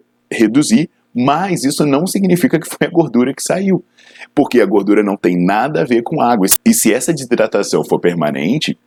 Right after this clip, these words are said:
O que a gente já sabe, já tem evidências sobre isso, inclusive eu mostro no meu livro de hipertrofia, é que a desidratação promove perda da reserva de glicogênio, promove perda de massa muscular e promove retenção da gordura.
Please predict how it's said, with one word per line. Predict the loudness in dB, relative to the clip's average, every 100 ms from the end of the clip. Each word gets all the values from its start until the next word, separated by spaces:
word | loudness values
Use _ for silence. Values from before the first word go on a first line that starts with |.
| _ _ -6
O | -2
que | -2
a |
gente | -2 -2
já | -2
sabe, | 0 0 0 0
já | -4
tem | 0
evidências | 0 0 0 0 0 0 2
sobre | 0 2
isso, | 2 2 2
inclusive | 0 0 2
eu | 0
mostro | 2 2 0 -4
no | -2
meu | 0
livro | 0 -2
de | -4
hipertrofia, | -2 -2 0 -6 0 2 2 -2 -18 -6
é |
que | -2
a | 0
desidratação | 0 0 0 0 -2 -2 -2
promove | 0 0 0 -2 -2
perda | 2 2 2
da | 0
reserva | 0 0 0 0
de |
glicogênio, | -2 0 0 2 0 0 -10 -4
promove | -2 0 0 -2
perda | 0 0 2
de | -2 0
massa | -2 -2
muscular | -8 -2 0 0 -4
e | -4
promove | -2 0 0 -2
retenção | -2 0 0 -2 0 0 0 -2 2 2 2
da | 0
gordura. | 0 -2 0 0 2 0